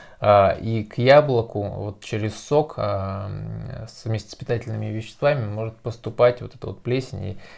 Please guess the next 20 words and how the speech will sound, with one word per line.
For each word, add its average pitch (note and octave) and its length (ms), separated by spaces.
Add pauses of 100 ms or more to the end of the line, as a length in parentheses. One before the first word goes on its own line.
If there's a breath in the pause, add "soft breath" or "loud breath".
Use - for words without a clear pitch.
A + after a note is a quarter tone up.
(120 loud breath)
э, G2 220
получается, G#2+ 640
её G#2+ 180
рост, A2+ 260
развитие A2 420
может, G#2 420
э, G#2 140
начаться G#2+ 520
изнутри. A2+ 540 (580 loud breath)
Вот, A#2 380
но, A2+ 1080
э, - 140 (100)
получается C3+ 560
то, A#2 160
что A2 340
вот G#2 140
как - 220
я A#2 100
вижу, C#3+ 460
э, G#2 580